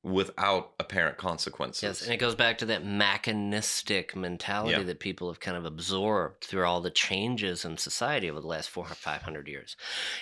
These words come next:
Speaker 2: And you think back to Israel and Egypt, they were in slavery for about four hundred
Speaker 1: Hundred years,
Speaker 2: years,
Speaker 1: yeah.
Speaker 2: right? And so I look at the anniversary of Roe versus Wade being overturned as, like,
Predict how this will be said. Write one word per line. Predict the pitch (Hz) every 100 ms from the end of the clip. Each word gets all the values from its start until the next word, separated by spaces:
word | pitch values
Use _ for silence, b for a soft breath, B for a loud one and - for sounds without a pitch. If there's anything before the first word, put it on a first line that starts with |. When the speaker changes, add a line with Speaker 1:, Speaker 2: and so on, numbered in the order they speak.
| -
Speaker 2:
And | 147 160
you | 175
think | - 98 104 165 - - _ _ _ _
back | 90 87 123 - _
to | - -
Israel | 110 101 92 90 85 90 139
and | - 117
Egypt, | - 92 85 92 117 - - - _ -
they | 104 95
were | 113
in | 123 135
slavery | 156 - 92 85 85 104 120
for | - 110
about | 131 87 90 107
four | - - 87 101
hundred | 90 - 78
Speaker 1:
Hundred | 73
years, | 78 92 170
Speaker 2:
years, | 92 -
Speaker 1:
yeah. | 82
Speaker 2:
right? | 80 104 123 B B B B
And | 107 110
so | - 123 117 110 - -
I | 104 156
look | 180 139 117
at | 101 -
the | 98 92 -
anniversary | 117 117 110 107 - 110 98 95 - _ -
of | 101 92 92 -
Roe | 101 107
versus | 113 107 104 104
Wade | 104
being | 101 110 104
overturned | 92 90 - 139 190 131 78 76 - B B B B B
as, | 123 117
like, | 110 113 113 101